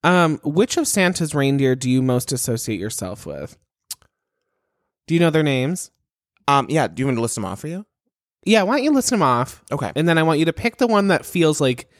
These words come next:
Speaker 1: like you.
Speaker 2: Okay. Um, there's Dasher. There's
Speaker 1: Mm-hmm.
Speaker 2: Dancer. Prancer. Vixen. Comet. Cupid.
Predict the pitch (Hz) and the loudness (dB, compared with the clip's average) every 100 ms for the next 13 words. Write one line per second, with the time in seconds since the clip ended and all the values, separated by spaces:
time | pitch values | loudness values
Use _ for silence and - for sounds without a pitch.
0 | _ _ _ 170 139 127 113 123 107 58 | _ _ _ 0 0 -4 -4 -2 -2 -4
1 | 58 - _ - _ 147 143 98 - _ | -12 -18 _ -20 _ 0 0 -6 -8 _
2 | _ - - - _ - 151 165 165 160 | _ -20 -20 -20 _ 0 2 4 4 0
3 | - _ _ _ _ 135 151 139 - 104 | -4 _ _ _ _ 0 0 0 0 0
4 | 107 - 220 - _ _ _ _ _ _ | 0 -2 -4 -6 _ _ _ _ _ _
5 | _ 147 151 139 127 101 120 76 - _ | _ 0 0 2 2 2 -2 -8 -10 _
6 | _ _ _ _ _ _ - 113 104 - | _ _ _ _ _ _ -2 0 -4 0
7 | 170 247 _ _ _ _ _ _ - 107 | -2 -2 _ _ _ _ _ _ -6 0
8 | 107 - 107 95 - _ _ _ _ _ | 0 2 0 0 -4 _ _ _ _ _
9 | _ _ _ _ - - - 101 107 240 | _ _ _ _ -8 -6 -2 0 0 -2
10 | - - _ _ _ _ _ _ - - | -8 -16 _ _ _ _ _ _ -12 -2
11 | 107 - 123 233 | -2 0 -2 -4